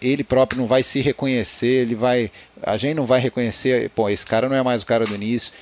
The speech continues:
em muitos momentos, né? E, e tem um, uma, essa cena da, da execução em que vários chineses são, são sumariamente, é, levados à execução pela Kempetai,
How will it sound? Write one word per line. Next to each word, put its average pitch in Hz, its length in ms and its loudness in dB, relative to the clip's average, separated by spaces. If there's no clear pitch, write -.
em 120 60 -8
muitos 120 220 -4
momentos, 117 560 -4
né? 113 240 -6
E, 110 840 -2
e 117 80 -4
tem 127 240 -2
um, 147 400 -8
uma, 123 260 -12
essa 113 260 -4
cena 123 340 -4
da, 117 160 2
da 113 160 -2
execução 120 540 -4
em 156 80 -8
que 113 320 -4
vários 113 360 -4
chineses 110 380 -4
são, 113 460 -4
são 107 540 -6
sumariamente, 113 1200 -2
é, 98 880 -8
levados 104 400 -2
à 107 60 -2
execução 101 500 -6
pela 104 200 -4
Kempetai, 127 540 -4